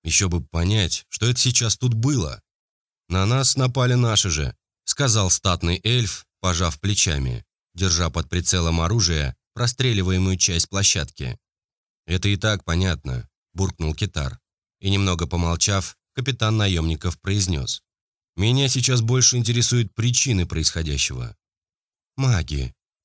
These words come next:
тихо ответила ему Никая. «Что?» удивился тот. «При чём тут маги? Мы же с ними даже не пересекались, и уже очень давно». «Помнишь,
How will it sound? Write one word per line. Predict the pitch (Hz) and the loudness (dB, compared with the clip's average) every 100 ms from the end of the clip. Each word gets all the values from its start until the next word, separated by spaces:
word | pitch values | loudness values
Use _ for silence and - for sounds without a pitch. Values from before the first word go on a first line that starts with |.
| _ | _
тихо | 98 87 82 | -4 -2 -2
ответила | - 82 80 80 | -2 -2 0 0
ему | 78 78 | 0 0
Никая. | 90 - 78 65 62 - _ _ _ _ _ | 0 -2 -4 -4 -8 -14 _ _ _ _ _
«Что?» | - - 92 98 - _ _ - | -8 -2 0 -2 -6 _ _ -8
удивился | 82 85 76 69 - | -4 -2 -2 -2 -2
тот. | 65 64 _ _ _ _ - | -4 -8 _ _ _ _ -4
«При | 113 | 0
чём | 127 127 | 0 0
тут | 90 85 | -2 0
маги? | 113 95 71 62 - _ _ _ | 0 0 -2 -6 -8 _ _ _
Мы | 95 113 | -2 0
же | |
с | 127 | 2
ними | 123 123 110 | 2 2 2
даже | 117 110 117 | 2 2 2
не | 110 | 0
пересекались, | 120 117 - - 113 76 71 - _ _ _ | 0 0 0 0 -2 0 -4 -6 _ _ _
и | 90 92 | -2 0
уже | 90 90 | 2 2
очень | 87 107 - 82 | 2 0 0 -2
давно». | 80 73 67 60 _ _ _ _ _ _ - | -2 -2 -4 -6 _ _ _ _ _ _ -8
«Помнишь, | 151 143 82 - - | -2 0 2 0 -2